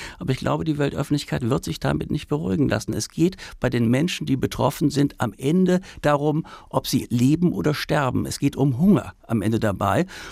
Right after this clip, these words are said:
Und es gibt andere Leute, die sagen, wir müssen ein ganz anderes Geschütz dagegen auffahren. Und es ist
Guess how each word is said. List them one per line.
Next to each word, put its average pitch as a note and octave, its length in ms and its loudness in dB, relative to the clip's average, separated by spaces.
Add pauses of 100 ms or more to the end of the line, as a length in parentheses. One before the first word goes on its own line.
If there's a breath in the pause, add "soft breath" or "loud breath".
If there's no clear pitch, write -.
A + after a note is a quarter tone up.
(100)
Und C#3 100 2
es C#3+ 80 0
gibt E3+ 160 -2
andere E3+ 220 4
Leute, D3 180 0
die C#3 60 -2
sagen, C#3+ 320 0
wir C3+ 80 2
müssen E3+ 240 0
ein B2+ 100 4
ganz A#2+ 160 -2
anderes F#3 460 -2
Geschütz F#3+ 340 -2
dagegen D3+ 340 -2
auffahren. D3+ 600 0
Und C#3+ 140 -2
es D3 160 -2
ist C#3+ 60 -8